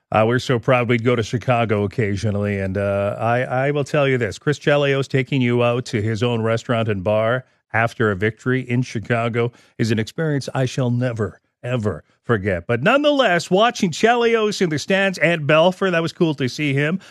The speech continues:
Mark Messier and Wayne Gretzky was there, uh, to watch this big one as Kane returned to Chicago. <laughs> Overtime winner and Chelios retiring number seven. That was pretty neat.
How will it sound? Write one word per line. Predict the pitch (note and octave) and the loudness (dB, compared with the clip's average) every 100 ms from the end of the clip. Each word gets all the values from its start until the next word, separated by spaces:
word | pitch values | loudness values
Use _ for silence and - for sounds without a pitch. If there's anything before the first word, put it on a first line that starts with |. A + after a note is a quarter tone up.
| - | -2
Mark | B2+ D3+ - | 2 2 0
Messier | C#3+ F3 F#3 - F3+ F3+ F#3 - _ - | -2 0 0 -2 -2 0 -2 -4 _ -2
and | A2+ A2+ A#2 | 2 4 2
Wayne | C3+ E3 F#3+ | 2 0 0
Gretzky | F3+ E3 - C3 G#2+ | 0 -2 -2 -2 -2
was | F#2+ F2 | -2 -6
there, | G2 G2 F#2+ G2 _ _ - | -4 -2 -2 -4 _ _ -2
uh, | G2+ G2+ G2+ G2 | 0 2 2 0
to | F#2 C3 | -2 -2
watch | G#2+ A2+ - | -2 -2 -2
this | C3 A2 | -6 -4
big | B2 G#2+ | -4 -2
one | A2+ | -2
as | G#2 | -2
Kane | - B2 A#2 A#2 | -4 -4 0 0
returned | G#2+ - G#2 G2+ | -2 -2 -4 -4
to | |
Chicago. | - - - A#2 G#2+ G#2 F#2+ | -10 -20 -4 -2 0 -2 2
<laughs> | |
Overtime | E3 D3 C3+ A#2+ B2+ A2+ | 2 2 0 -2 -2 0
winner | G#2+ G#2 F#2+ | 0 0 -2
and | F#2+ | -4
Chelios | A2 G2+ G2+ G2 G2+ - _ _ - | -4 -2 -4 -4 -6 -8 _ _ -8
retiring | G2 A2 G2 G2 F#2+ | -4 -4 -2 -2 -2
number | F#2+ F2+ F2+ | -2 -4 -6
seven. | - G2 F#2 | -4 -4 -4
That | G#2 | -6
was | G#2 | -6
pretty | - G2 | -8 -6
neat. | G2 F#2+ | -4 -6